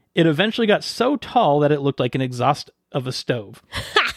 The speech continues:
Speaker 1: This started the tradition of removing a band each time a new band was added, and the old band would get sent to the Hockey Hall of Fame for storage.
Speaker 2: Okay. I mean, I get that.
Speaker 1: Yeah. In nineteen sixty-three, people started to worry about the condition of the original bowl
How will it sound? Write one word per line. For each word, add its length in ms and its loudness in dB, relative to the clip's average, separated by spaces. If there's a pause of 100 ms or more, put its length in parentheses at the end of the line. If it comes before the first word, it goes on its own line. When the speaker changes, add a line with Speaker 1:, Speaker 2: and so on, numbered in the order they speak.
(500)
Speaker 1:
This 160 2
started 320 2
the 40 -4
tradition 460 -2
of 160 -2
removing 400 2
a 60 2
band 340 2
each 240 -8
time 220 0
a 40 0
new 200 -2
band 260 -2
was 140 -6
added, 480 -2
and 100 0
the 100 -2
old 220 0
band 300 -4
would 120 -6
get 160 -6
sent 260 -4
to 100 -6
the 160 -2
Hockey 340 -2
Hall 240 0
of 80 -6
Fame 240 -14
for 100 -14
storage. 600 -16 (640)
Speaker 2:
Okay. 360 2 (120)
I 120 0
mean, 200 2 (100)
I 100 2
get 200 -2
that. 240 0 (140)
Speaker 1:
Yeah. 180 -10 (400)
In 400 4
nineteen 400 2
sixty-three, 580 0
people 280 -2
started 260 2
to 100 -4
worry 260 2
about 200 4
the 80 -6
condition 480 2
of 100 -4
the 120 2
original 380 0
bowl 380 -2